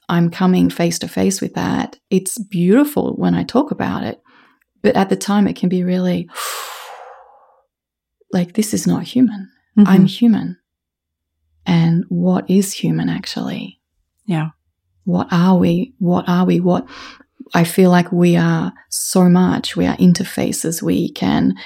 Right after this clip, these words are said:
Speaker 1: navigate through so many different dimensional spaces. Like, we have this potential. It's like, "Whoa, what the fuck?"
Speaker 2: Yeah.
Speaker 1: <laughs>
Speaker 2: Yeah.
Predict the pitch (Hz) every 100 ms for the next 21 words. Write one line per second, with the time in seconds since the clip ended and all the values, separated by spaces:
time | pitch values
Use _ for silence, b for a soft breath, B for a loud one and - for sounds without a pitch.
0 | B 175 175 175 170 165 - 175 170 -
1 | 175 170 156 170 170 160 - 147 - -
2 | 170 - - 196 185 - - - - -
3 | 196 175 - 170 - - 180 180 - -
4 | - - - - - _ _ _ 190 196
5 | 185 147 - - _ - 180 196 190 180
6 | 185 175 - - _ - 196 160 151 _
7 | _ - - - - 190 - - 190 170